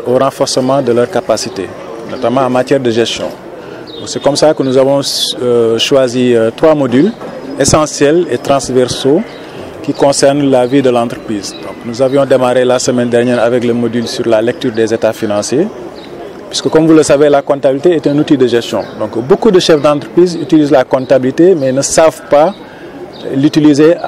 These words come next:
aux meilleures fins. Et donc nous avons voulu revenir un peu sur ça pour leur montrer comment utiliser cet outil-là qui peut être fondamental pour la bonne marche de leur entreprise.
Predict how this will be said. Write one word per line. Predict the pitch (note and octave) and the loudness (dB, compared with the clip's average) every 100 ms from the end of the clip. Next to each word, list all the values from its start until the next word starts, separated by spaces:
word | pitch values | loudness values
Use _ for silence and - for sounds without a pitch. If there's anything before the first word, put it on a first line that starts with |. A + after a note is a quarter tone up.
| - | -6
aux | B2+ | -2
meilleures | C3+ D3 D3 | 0 2 0
fins. | - F#2+ - - - - - - - - - - - | -2 -6 -6 -20 -20 -20 -20 -18 -18 -18 -18 -16 -4
Et | A2+ | 0
donc | B2 C3+ | 0 0
nous | C#3 C#3 | 0 2
avons | D3 D3+ | 2 4
voulu | C#3+ C#3+ | 4 4
revenir | C#3+ C#3+ C#3+ C#3 | 4 0 0 -2
un | |
peu | C3 | -2
sur | C#3+ C3 A#2 | -2 0 0
ça | A2+ C3 - | 2 2 0
pour | B2+ | 0
leur | B2+ | 0
montrer | C3 C3+ A#2+ A#2+ | 2 0 0 0
comment | B2 C#3+ D3+ F3 - - | 2 2 2 0 -6 -12
utiliser | C3 C#3+ C3+ B2+ C#3 | -4 0 2 4 2
cet | - D3 - | 2 -4 -4
outil-là | D3 C#3+ A#2 A#2 E3+ - - - - - - - | 2 4 4 2 -2 -14 -18 -18 -18 -18 -16 -6
qui | C3+ | -4
peut | B2+ C#3+ | 0 2
être | C3 C3+ - | 2 0 -6
fondamental | - C#3 C#3 C3+ A#2+ A#2+ C3 C3+ | -6 -2 0 0 0 2 2 2
pour | - C3 | -2 0
la | B2 A#2+ | 2 2
bonne | B2+ B2 | 0 0
marche | B2 - | -2 0
de | A#2 | 0
leur | A#2 A2 | 0 0
entreprise. | A2+ - G#2 F#2+ - | -4 -8 -10 -10 -12